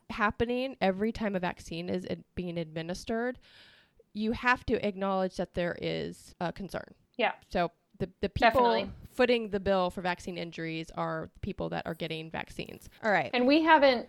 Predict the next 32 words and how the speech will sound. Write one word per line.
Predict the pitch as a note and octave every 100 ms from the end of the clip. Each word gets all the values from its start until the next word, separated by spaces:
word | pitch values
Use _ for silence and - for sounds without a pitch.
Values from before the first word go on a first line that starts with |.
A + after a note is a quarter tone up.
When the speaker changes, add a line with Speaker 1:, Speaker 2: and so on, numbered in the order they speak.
| -
Speaker 2:
we | C4
haven't | C4 B3
touched | A#3 A3+ -
on | A3
the | G3+
nineteen | G3 F#3+ F#3+ G3
eighty-six | F#3+ F#3+ F3+ F3+ F3 -
Act, | C#3 D3 -
have | F#3 F#3
we? | F#3 G3 G#3 -
Speaker 1:
Did | F3+
you |
wanna | F3 E3+
say | F3+
something | F3+ E3+ F3
about | E3+
the | F3 E3
Speaker 2:
Yeah, | C#4+ D#4
I | A#3+
Speaker 1:
nineteen | A3 G#3+
eighty-six |
Act? | G#3+ G#3
Speaker 2:
mean, | -
just, | C4 B3+ - - A3 -
just | - C4 A#3+
a |
quick | A3 - A3+ G#3+ - - - -
blurb | G#3 G#3+ G#3+ G3+ F#3 F#3 F#3+ -
that | G3+ F#3 F#3 -
in | G#3+
nineteen | G3+ G#3 G3+ G#3+
eighty-six, | G3 F#3 - G#3 E3+ - - -